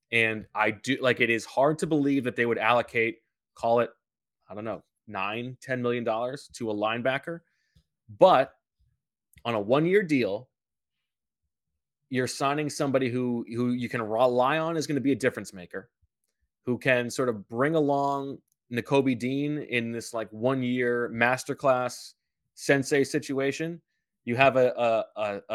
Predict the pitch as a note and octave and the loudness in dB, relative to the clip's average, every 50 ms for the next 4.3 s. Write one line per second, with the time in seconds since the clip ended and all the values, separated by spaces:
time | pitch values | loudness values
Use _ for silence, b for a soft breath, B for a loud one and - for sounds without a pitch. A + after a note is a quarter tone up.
0 | G#2+ G2+ F#2+ - - D#3+ C#3+ - D#3 C#3 C#3+ C#3 C3 - C3+ A#2+ A2+ A#2+ A#2 A2+ | -6 -6 -6 -2 -2 -4 -2 -2 -2 0 0 0 0 -2 -10 -4 -2 -2 0 0
1 | A#2 A#2 A2 - - - C#3+ D3 D#3 D#3+ D3+ - - C#3 C3 - C#3 A#2+ - A#2 | -2 -4 -4 -6 -2 0 0 2 2 0 0 0 -4 -6 -4 -4 -6 -6 -6 -10
2 | - - C3 B2 A#2+ G#2+ A2 A2 - - C#3+ E3 F3+ D#3+ A#2 G#2 G2+ F#2 F#2 F2+ | -8 -8 -6 -6 -4 -4 -6 -8 -2 -2 0 2 2 0 0 0 -2 -2 -4 -6
3 | G2+ B2+ _ _ _ _ _ _ _ _ _ _ _ _ - _ - G#2+ G#2+ G#2+ | -10 -14 _ _ _ _ _ _ _ _ _ _ _ _ -12 _ 0 0 2 2
4 | G#2+ G#2+ G#2+ G#2+ G#2+ | 0 0 -2 -6 -10